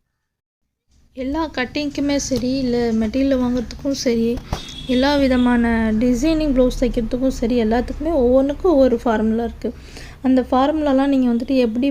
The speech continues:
போடுறதுன்னு சொல்லிட்டு கத்துக்கிட்டீங்க அப்படின்னா, நீங்களும் வந்துட்டு பெஸ்ட் டெய்லரா வந்துட்டு கண்டிப்பா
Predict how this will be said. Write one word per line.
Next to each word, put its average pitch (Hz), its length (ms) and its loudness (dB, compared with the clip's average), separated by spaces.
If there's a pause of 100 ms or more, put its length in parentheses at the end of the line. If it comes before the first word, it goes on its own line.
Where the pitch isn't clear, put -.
போடுறதுன்னு 233 440 2
சொல்லிட்டு 226 240 0
கத்துக்கிட்டீங்க 220 600 -2
அப்படின்னா, 202 360 -2 (160)
நீங்களும் 269 520 0
வந்துட்டு 233 340 -2
பெஸ்ட் 240 380 0 (280)
டெய்லரா 233 420 0
வந்துட்டு 220 300 -2
கண்டிப்பா 220 440 -2